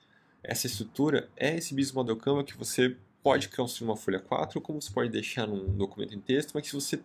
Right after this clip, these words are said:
faça isso e tenha isso claro. Porque quanto mais clareza você tiver dentro desse Canva de negócios, melhor pra você. E de novo, falei isso no episódio anterior,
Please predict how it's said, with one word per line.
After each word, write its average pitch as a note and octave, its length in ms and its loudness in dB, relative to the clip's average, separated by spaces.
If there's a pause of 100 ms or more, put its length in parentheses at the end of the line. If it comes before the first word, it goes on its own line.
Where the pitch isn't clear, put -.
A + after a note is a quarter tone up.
(360)
faça C#3+ 440 0
isso A2+ 460 -2 (480)
e A2 60 -4
tenha B2+ 280 0
isso - 180 -2
claro. B2+ 340 2 (520)
Porque - 200 -6
quanto A#2+ 280 -2
mais B2 280 0
clareza C3 280 2
você - 60 -14
tiver A2+ 240 0
dentro A2 160 2
desse A2 200 -2
Canva G2+ 400 0
de G#2+ 100 -4
negócios, A2+ 640 2 (180)
melhor A#2 440 4 (180)
pra C3 100 0
você. - 360 -2 (1400)
E C#3 80 4
de D3+ 120 2
novo, D#3 440 4 (400)
falei G#2 300 0
isso G#2 160 -2
no G#2 60 -4
episódio G#2+ 580 0
anterior, B2+ 760 2